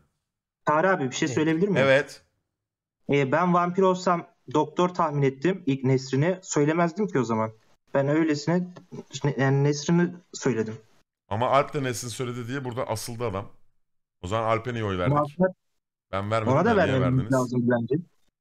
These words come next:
Speaker 1: Yani doktoru bulup söyleyen biri vampir olamaz zaten.
Speaker 2: Ne alakası var abi?
Speaker 1: Direkt
Speaker 2: Doktoru
Speaker 1: onu
Speaker 2: bulup
Speaker 1: diyecektim.
Speaker 2: söyleyen bir insan direkt vampir olabilir bu arada. Niye olmasın? Doktoru
Speaker 1: Hayır.
Speaker 2: vampir dediğin adam doktoru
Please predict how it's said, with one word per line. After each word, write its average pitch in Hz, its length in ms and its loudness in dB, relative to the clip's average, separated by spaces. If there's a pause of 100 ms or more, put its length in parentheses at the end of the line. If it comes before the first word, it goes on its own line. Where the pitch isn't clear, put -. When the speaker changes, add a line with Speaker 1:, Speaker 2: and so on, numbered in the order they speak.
(580)
Speaker 1:
Yani 131 180 2
doktoru 160 400 0
bulup 180 400 0
söyleyen 170 460 2
biri 175 160 2
vampir 170 260 0
olamaz 175 380 2
zaten. 110 440 -4
Speaker 2:
Ne 98 80 -2
alakası 143 420 2
var 131 80 -2
abi? 143 120 4
Speaker 1:
Direkt 147 160 2
Speaker 2:
Doktoru 170 140 2
Speaker 1:
onu 202 100 2
Speaker 2:
bulup 190 120 2
Speaker 1:
diyecektim. 139 220 0
Speaker 2:
söyleyen 135 300 -2
bir 131 60 -6
insan 131 380 -6
direkt 117 240 -4
vampir 120 260 -6
olabilir 131 380 -8
bu 120 100 -2
arada. 98 180 -4
Niye 110 160 -6
olmasın? 120 460 -8 (320)
Doktoru 120 340 -2
Speaker 1:
Hayır. 120 120 8
Speaker 2:
vampir 151 260 2
dediğin 147 200 0
adam 143 380 2
doktoru 165 340 -4